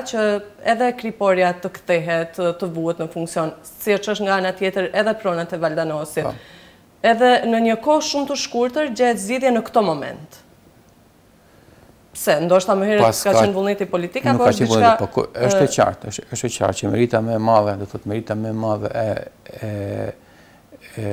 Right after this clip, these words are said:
Speaker 2: si thon asaj qeverisë momentshme, është që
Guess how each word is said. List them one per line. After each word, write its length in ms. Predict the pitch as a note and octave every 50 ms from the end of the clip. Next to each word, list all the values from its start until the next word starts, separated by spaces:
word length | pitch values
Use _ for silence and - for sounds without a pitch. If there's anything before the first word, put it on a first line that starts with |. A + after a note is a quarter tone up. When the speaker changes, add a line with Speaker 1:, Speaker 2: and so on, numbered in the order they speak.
| G#2 G2+ G2+ G2+ G2+ G2 G#2 - - - - - -
Speaker 2:
si 100 | - -
thon 160 | - G#2+ G#2
asaj 160 | - G#2 G2+ -
qeverisë 320 | - G2+ G#2 A2+ A#2+ - A#2
momentshme, 480 | G#2+ G2+ G#2 G#2+ A2 - - B2 B2 B2 - - -
është 480 | A#2+ A#2 - - _ _ _ - - - _ _ _ _ - -
që 160 | A#2 G#2+